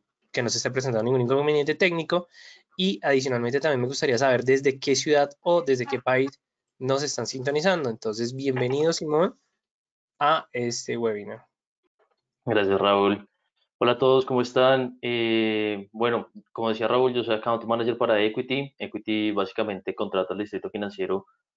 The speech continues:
Speaker 2: para acompañar el proceso de aprendizaje de los traders y las personas que estén interesadas en capacitarse. Eh, estos temas, pues, no tienen ningún costo. Ustedes pueden, pues, conectarse todas las semanas y participar de los webinars,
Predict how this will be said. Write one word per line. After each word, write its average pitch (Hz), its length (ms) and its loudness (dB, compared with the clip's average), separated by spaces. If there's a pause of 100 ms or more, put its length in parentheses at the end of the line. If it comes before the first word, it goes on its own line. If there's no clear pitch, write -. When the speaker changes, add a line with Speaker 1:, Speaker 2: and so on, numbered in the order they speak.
(100)
Speaker 2:
para 110 260 4
acompañar 107 600 0
el 107 100 -2
proceso 110 360 -4
de 104 60 0
aprendizaje 101 760 -2
de 107 380 2
los 101 220 -4
traders 120 360 2
y 113 40 -6
las 104 140 0
personas 95 320 -6
que 107 80 -10
estén 92 200 -6
interesadas 92 680 -4
en 95 140 -8
capacitarse. 113 1000 -4 (380)
Eh, 98 540 2
estos 107 260 -4
temas, 107 260 0
pues, - 240 -2 (680)
no 107 240 -2
tienen 110 240 0
ningún 104 220 -2
costo. 120 280 -2
Ustedes 101 300 0
pueden, 104 640 -2
pues, - 140 -4
conectarse 107 440 0
todas 110 220 2
las 110 100 0
semanas 110 380 -2
y 127 60 -10
participar 95 480 -4
de 95 80 0
los 101 120 0
webinars, 98 540 -2